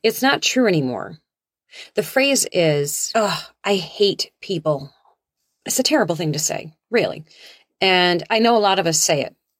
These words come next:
and it's not really what we mean. We don't really hate people, at least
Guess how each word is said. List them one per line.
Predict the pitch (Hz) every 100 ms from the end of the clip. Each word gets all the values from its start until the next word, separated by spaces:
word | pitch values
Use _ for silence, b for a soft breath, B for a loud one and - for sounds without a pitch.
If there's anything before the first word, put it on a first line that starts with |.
| _
and | 175 165 165 160
it's | - -
not | 233 220 175
really | 185 165
what | 143 143 -
we | 139
mean. | 135 139 156 -
We | 208
don't | 233 226
really | 185 160
hate | 151 151 -
people, | - 135 120 -
at |
least | 196 208 -